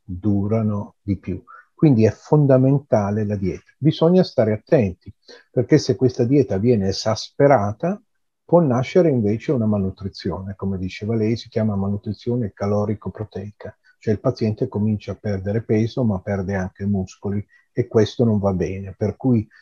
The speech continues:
ci vuole l'apporto sicuramente di un dietista o di un nefrologo esperto che riesce a fare una dieta calibrata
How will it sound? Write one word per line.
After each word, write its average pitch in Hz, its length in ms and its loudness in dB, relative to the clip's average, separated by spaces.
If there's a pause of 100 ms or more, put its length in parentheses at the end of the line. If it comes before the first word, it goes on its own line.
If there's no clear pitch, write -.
(120)
ci - 160 -6
vuole 117 340 4
l'apporto 113 760 4
sicuramente 104 720 -4
di 92 80 -6
un 95 120 -4
dietista 95 640 -4
o 90 140 -8
di - 80 -16
un 90 100 -8
nefrologo 98 540 -2
esperto - 600 -4 (220)
che 113 140 -4
riesce 127 340 2
a 101 60 -2
fare 113 220 -2
una 101 180 -4
dieta 110 420 -2
calibrata 98 880 0